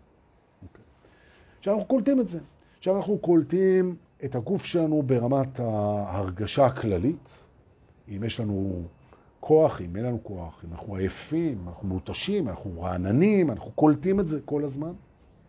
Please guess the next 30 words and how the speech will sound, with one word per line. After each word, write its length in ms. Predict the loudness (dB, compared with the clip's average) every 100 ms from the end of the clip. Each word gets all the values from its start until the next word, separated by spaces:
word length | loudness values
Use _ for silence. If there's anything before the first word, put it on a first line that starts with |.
| -18
כל 140 | -2 -2
הזמן. 200 | -2 -6 -18 -20 -20 -20 -20 -6
ממש 220 | -2 -2
כמו, 560 | -2 -2 0 2 2 0 -6 -16 -14 -12
אם 60 | -6
תרצו, 640 | -6 -4 -4 2 4 2 -8 _ -20 -20 -20 -18 -12 -8 -6 -6 -10 -14 -12 -8
אמ, 60 | -2 0 2 2 2 0 0 -2 -2 -2 0 -2 -4 2
לוח 220 | 4 4
שעונים 540 | 4 4 6 4 2
של 340 | 2 2 4 2
מכונית. 580 | 0 -2 -2 -4 -6 -12 -14 -20 -20 -20 -10
שאתה 120 | -6
רואה 240 | -2 2
לחץ 420 | 4 4 2 -4 -2
שמן, 500 | 0 0 0 -4 -2
מהירות, 640 | 2 4 4 4 2 0
סיבובי 400 | -4 -4 0 2
מנוע, 680 | 4 4 2 2 2 2 0
הטמפרטורה 640 | -2 -4 -2 -4 -2 -4
של 220 | -2 -2 -2
המים, 600 | 0 2 2 0 -2 -4
כן? 340 | -4 -2 0
עם 100 | 0
הדלתות 380 | 2 0 0 -4
פתוחות, 480 | -2 -4 4 2 2
אתה 120 | -2
כל 120 | 0
הזמן 180 | 0 -2
מקבל 440 | -2 -4 -4 -4
מידע. 300 | -6 -8 -10